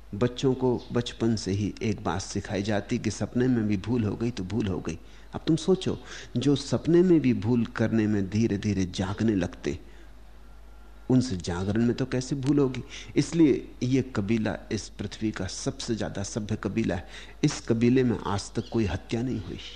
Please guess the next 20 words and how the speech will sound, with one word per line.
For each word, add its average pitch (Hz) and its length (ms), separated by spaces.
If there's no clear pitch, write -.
न 117 220
कोई 127 260
चोरी 117 380
हुई, 95 260
न 123 260
कोई 135 240
आत्महत्या 98 640
हुई, 101 240
और 131 180
इस - 300
कबीले 165 380
के 120 120
इतिहास 110 440
में 107 100
कोई 117 200
आदमी 95 320
कभी 98 260
पागल - 360
नहीं 85 200
हुआ, - 240